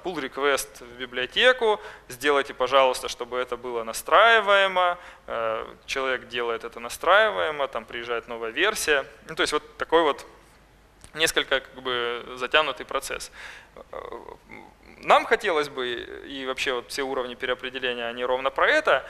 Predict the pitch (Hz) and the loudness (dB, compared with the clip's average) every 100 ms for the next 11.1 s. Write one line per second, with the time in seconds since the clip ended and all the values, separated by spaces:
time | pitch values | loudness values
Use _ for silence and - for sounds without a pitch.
0 | - - - 147 143 - 170 214 190 165 | -12 -10 0 4 4 2 0 0 -2 -4
1 | 180 190 196 180 160 - 160 160 165 180 | -2 0 2 4 4 2 -2 0 0 2
2 | 302 285 165 117 - - 156 147 190 - | 4 6 4 -2 -6 2 2 4 4 4
3 | 190 160 165 262 240 147 127 - - - | 0 0 4 4 6 4 2 -4 -14 -16
4 | 123 147 180 262 247 147 156 143 - 139 | -10 -4 0 0 0 0 0 -2 -6 -6
5 | 143 139 151 247 185 147 135 135 175 269 | -6 -6 -2 2 2 2 0 4 4 2
6 | - 135 - - 135 214 - 151 190 - | 0 -4 -4 -18 2 2 4 2 2 0
7 | 147 135 135 147 156 139 135 135 139 - | -4 -6 0 2 0 -4 -6 -4 -4 -4
8 | - - - - _ 143 - - - - | -10 -12 -20 -20 _ 0 0 -4 -20 -6
9 | - 214 202 - 214 220 147 - - 160 | 2 4 4 4 6 6 4 -4 -2 -2
10 | 135 131 131 131 127 135 165 294 311 - | -2 -6 -6 -8 -6 -6 -2 -2 -2 -2